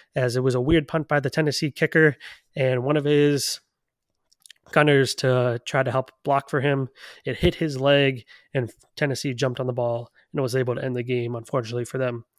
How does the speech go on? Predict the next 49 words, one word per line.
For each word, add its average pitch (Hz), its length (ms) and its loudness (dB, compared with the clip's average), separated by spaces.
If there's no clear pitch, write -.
Kyle 165 280 0
Pitts, - 260 0
the 135 100 -6
tight 160 220 2
end 143 160 0
for 139 80 -8
Florida, 147 540 2
he's, 151 280 -2
uh, 135 200 4
the 135 80 0
top, - 340 -4
I 147 60 -8
guess 135 220 -4
you 147 60 0
would 123 100 -2
say, 131 120 -4
competition 147 720 0
for 135 180 -6
Pat 147 320 2
Freiermuth 139 420 -2
for 127 260 -4
first - 300 0
tight 139 180 0
end 139 160 4
to 131 80 -4
come 143 160 2
off 123 140 -2
the 139 80 -4
board 135 240 2
in 127 100 -2
next - 300 -6
year's 127 340 -6
N 147 80 -4
F 127 140 -4
L 135 120 2
draft, 139 520 4
and 120 140 -6
he 147 100 -4
got 143 140 2
off 139 120 0
to 143 100 -6
that 123 220 -4
great 139 180 -4
start 143 200 -2
with 131 100 -4
the 127 80 -8
four 143 220 0
receiving 135 340 -4
touchdowns. 139 680 -2